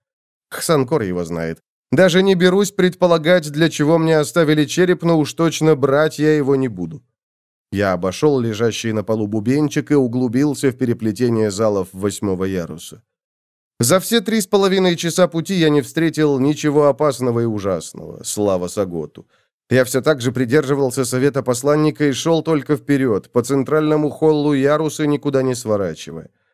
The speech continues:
Вскоре в залах вновь появились факелы. Нужда в грибке огоньке отпала, и я убрал его в сумку.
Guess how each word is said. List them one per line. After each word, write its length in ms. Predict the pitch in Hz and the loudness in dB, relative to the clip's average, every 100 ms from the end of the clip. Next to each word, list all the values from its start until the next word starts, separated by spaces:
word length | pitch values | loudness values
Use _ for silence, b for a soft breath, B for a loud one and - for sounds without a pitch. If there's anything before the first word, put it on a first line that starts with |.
| _ _ - | _ _ -10
Вскоре 540 | - - 131 117 95 | -6 2 4 4 -2
в 60 | 87 | -2
залах 440 | 110 117 107 - | 0 2 0 -2
вновь 340 | 98 113 113 - | -2 0 0 0
появились 560 | 107 107 110 104 92 | 0 0 -2 -4 -6
факелы. 600 | - 113 117 - 73 73 _ _ 175 | 0 2 2 -4 -12 -14 _ _ 0
Нужда 360 | 185 151 139 | 0 2 0
в 80 | 135 | 0
грибке 380 | 147 156 - 165 | -2 -2 0 0
огоньке 420 | 143 147 143 151 | 2 0 2 0
отпала, 480 | 143 - 165 160 147 | 0 0 0 2 2
и 140 | 139 | 2
я 120 | 139 | 2
убрал 360 | 135 123 131 120 | 0 2 2 2
его 280 | 113 104 101 | -2 -2 -6
в 80 | - | -8
сумку. 480 | 85 71 - - | -12 -14 -16 -20